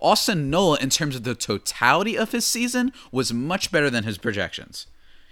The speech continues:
He was projected for a two fifty-two, three twenty-six, three ninety-seven slash line, and instead, he finished with a two seventy-three, three fifty-three, four seventy-two slash line, which is pretty great, actually, especially among catchers.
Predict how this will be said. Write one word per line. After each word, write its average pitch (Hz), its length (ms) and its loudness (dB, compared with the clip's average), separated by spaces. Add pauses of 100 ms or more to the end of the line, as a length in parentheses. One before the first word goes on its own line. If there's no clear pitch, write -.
He 160 100 -2
was 156 100 2
projected 156 420 -2
for 151 120 -2
a 123 40 -2
two - 240 -4
fifty-two, 143 540 -4
three 135 200 -6
twenty-six, 117 560 -4
three 117 220 -4
ninety-seven 101 560 -2
slash 139 420 -2
line, 175 280 -4 (240)
and 135 100 2
instead, 131 880 2 (160)
he - 160 -10
finished - 720 -2 (100)
with 139 160 0
a 131 60 4
two - 260 4
seventy-three, 165 760 4
three 165 260 -2
fifty-three, 139 580 -2
four 143 300 -2
seventy-two 120 560 -2
slash 95 360 -2
line, 80 220 -8 (200)
which 165 180 2
is 160 100 0
pretty 269 240 0
great, 127 280 2
actually, 80 360 -4
especially 240 460 0
among 98 180 0
catchers. - 520 -2